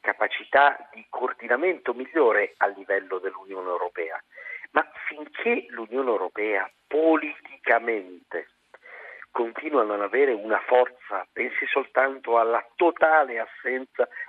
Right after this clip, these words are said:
di una vera politica estera dell'Unione Europea. Basti, e cito l'esempio che i vostri ascoltatori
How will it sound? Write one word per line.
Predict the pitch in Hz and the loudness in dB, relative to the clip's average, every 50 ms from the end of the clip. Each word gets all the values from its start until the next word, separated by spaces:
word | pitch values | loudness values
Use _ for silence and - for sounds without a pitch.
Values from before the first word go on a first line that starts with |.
| _ | _
di | _ 117 | _ -2
una | 120 117 117 110 | 0 2 2 4
vera | 123 143 139 127 | 4 4 4 4
politica | - - - 110 117 127 - - 117 - - 101 101 104 | 2 0 -6 -8 -8 -10 -14 -18 -12 -6 -2 0 0 0
estera | 107 - - - _ - 98 95 95 92 - _ _ _ _ _ _ _ | 0 -2 -6 -10 _ -2 0 0 0 0 -2 _ _ _ _ _ _ _
dell'Unione | _ 101 92 92 92 92 98 98 95 101 | _ -6 -6 -6 -8 -8 -6 -4 -2 0
Europea. | 117 143 160 - - - 110 - - - _ _ | 0 0 2 4 4 4 4 4 0 -8 _ _
Basti, | - 110 - - - - - - _ _ _ | -2 -2 -2 -2 -8 -16 -20 -20 _ _ _
e | - - - | -18 -16 -10
cito | - - - - - 104 95 | -8 -8 -8 -6 -6 -6 -4
l'esempio | 98 98 - 131 139 135 - 107 98 | -4 -4 -2 0 -2 0 -2 -6 -8
che | 92 95 | -6 -4
i | |
vostri | 95 113 117 - - | -2 -2 -4 -4 -10
ascoltatori | 95 - - 110 - - 107 101 - 151 143 127 | -14 -8 -8 -10 -6 -6 -6 0 2 2 2 2